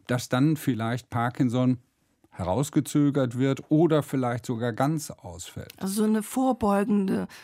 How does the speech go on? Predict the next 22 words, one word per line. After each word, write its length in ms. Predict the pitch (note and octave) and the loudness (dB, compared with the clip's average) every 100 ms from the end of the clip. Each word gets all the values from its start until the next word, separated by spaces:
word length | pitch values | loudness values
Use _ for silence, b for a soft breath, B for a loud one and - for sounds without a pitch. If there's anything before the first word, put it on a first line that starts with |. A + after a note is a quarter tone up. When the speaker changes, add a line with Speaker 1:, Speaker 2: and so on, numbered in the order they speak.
| B | B
Speaker 2:
<clears throat> 200 | B - | B 6
Beobachtung, 840 | D4+ A#3 G3 F#3+ D#4 G3 - G3 | 8 10 8 4 0 -2 2 2
die 80 | F#3 | 2
da 180 | F#3+ E3+ | 0 0
aus 100 | F3 | 0
der 140 | F#3+ | -2
Schlafforschung 880 | - F#3+ F#3 F#3+ - G3 F3+ F#3+ F3 | -2 0 0 0 0 0 0 -2 -2
kommt. 360 | - A3+ F#3 B B B B | 2 4 2 B B B B
Nun, 140 | F#3+ G#3 | 4 6
da 80 | |
haben 140 | G#3+ A#3 | 6 4
Sie 80 | A#3+ | 2
ja 80 | |
schon 280 | G#3 A3+ G#3 | 2 2 2
mehrfach 320 | G3+ A3+ C4 B3 | 2 2 2 2
gesagt, 440 | A3 A3+ G#3 - | 2 2 2 -2
naja, 340 | G3 G3+ G#3 | 0 2 2
Schlafmedizin, 920 | G3+ F#3+ G#3 A#3+ A#3 G#3+ - A#3 B3 A#3 | 0 -2 0 4 4 2 0 4 4 4
das 140 | F#3 | 0
ist 160 | F3+ - | -4 -2
so 80 | |
ein 180 | F3+ F#3 | -2 -4